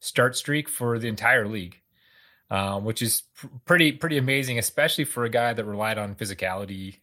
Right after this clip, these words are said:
Uh, relied, I'm talking like he's dead. <laughs> That, that, that, you know, is a very, a very, uh, very physical player. Um, and, you know, he led the, the league twice in assists too, as an F C Dallas player in twenty seventeen and twenty nineteen. So he was a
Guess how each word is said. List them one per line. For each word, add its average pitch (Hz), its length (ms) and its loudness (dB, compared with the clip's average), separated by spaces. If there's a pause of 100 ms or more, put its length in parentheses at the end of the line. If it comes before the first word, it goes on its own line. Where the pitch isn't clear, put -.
(100)
Uh, - 80 -12 (120)
relied, 90 280 -4
I'm 113 80 -10
talking 127 220 -2
like 107 140 -8
he's 87 100 -10
dead. 82 280 -10 (260)
<laughs> - 260 -10
That, 165 380 6
that, 139 260 0 (340)
that, 156 380 6 (400)
you 147 80 -2
know, 143 100 8
is 135 100 6
a 147 140 6
very, 160 300 8
a 139 60 0
very, 160 340 6
uh, 139 160 4
very 151 240 2
physical 143 340 -2
player. 131 460 2 (420)
Um, 135 400 2
and, 143 260 0
you 143 80 -2
know, 143 60 2
he 170 100 4
led 156 280 4
the, 135 340 6
the 135 100 0
league 131 200 -2
twice 131 520 0
in 123 140 -4
assists - 360 -2
too, 110 280 0
as 104 140 -8
an 110 60 -4
F 107 100 -4
C 117 100 -6
Dallas 107 260 0
player 113 360 -4
in 107 220 -6
twenty 123 280 -6
seventeen 110 480 -4
and 101 80 -8
twenty 104 200 -8
nineteen. 98 440 -8
So 101 220 -4 (120)
he 160 80 -10
was 302 140 -12
a - 440 -20